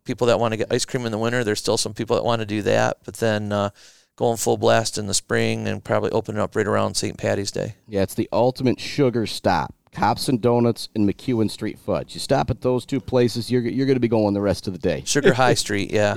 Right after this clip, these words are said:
Speaker 2: <laughs> Yeah,
Speaker 1: Yep.
Speaker 2: I like that. <laughs> Uh, and now, yeah, like I said, if nobody's ever had that fudge, I'm gonna continue. Bob and I have been talking about it for the last month. It, it's the best fudge that we have ever had. And, gosh, I, I get,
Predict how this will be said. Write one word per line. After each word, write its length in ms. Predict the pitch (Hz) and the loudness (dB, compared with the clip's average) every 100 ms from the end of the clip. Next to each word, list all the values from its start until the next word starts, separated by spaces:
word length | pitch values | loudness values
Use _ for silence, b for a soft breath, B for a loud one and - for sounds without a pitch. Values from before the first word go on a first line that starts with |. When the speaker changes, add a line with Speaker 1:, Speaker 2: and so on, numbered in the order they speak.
| - | -4
Speaker 2:
<laughs> 120 | - | 0
Yeah, 80 | 170 | 2
Speaker 1:
Yep. 100 | 131 - | 2 2
Speaker 2:
I 80 | |
like 260 | 151 151 - | 4 4 2
that. 420 | - 120 - 127 - | 0 -4 -2 -4 -2
<laughs> 640 | 123 - - - - - - | -4 -4 -12 -20 -18 -12 0
Uh, 340 | 127 104 101 98 b b - | 2 4 4 0 b b 0
and 140 | 139 | 4
now, 180 | 147 131 | 6 6
yeah, 120 | 135 113 | 4 2
like 80 | |
I 20 | - | 2
said, 140 | 110 | 2
if 100 | 92 | 2
nobody's 440 | 123 131 143 127 | 0 0 0 2
ever 160 | 127 123 | 2 4
had 180 | 113 113 | 2 2
that 140 | 123 | 0
fudge, 480 | - 123 104 90 - - | 0 2 2 0 -10 -4
I'm 160 | 87 | 2
gonna 140 | 113 113 | 4 2
continue. 360 | - - 123 | 0 -2 -2
Bob 280 | 92 98 127 | 0 2 2
and 80 | 139 | 4
I 100 | 117 | 4
have 80 | 110 | 4
been 140 | 95 | 2
talking 360 | 90 104 110 107 | 0 0 0 0
about 220 | 98 92 | 2 2
it 80 | 80 | 2
for 120 | 95 | -2
the 60 | 87 | 2
last 380 | 92 98 90 92 | 2 2 0 0
month. 380 | 98 95 78 | 2 2 0
It, 120 | 82 78 | -2 -2
it's 160 | 85 | -4
the 80 | - | -6
best 320 | 87 110 120 | -2 0 0
fudge 440 | - 110 110 101 90 | -2 0 2 0 0
that 220 | 101 76 | -2 0
we 200 | 95 110 | -2 0
have 140 | 95 | 2
ever 240 | 95 104 101 | 2 0 0
had. 380 | 85 90 92 87 | 2 2 0 0
And, 240 | 87 87 - b b b b b | -2 -2 -8 b b b b b
gosh, 200 | - - - | -6 -6 -2
I, 220 | 101 - | -2 0
I 140 | - 127 | 0 0
get, 280 | 147 165 | 0 0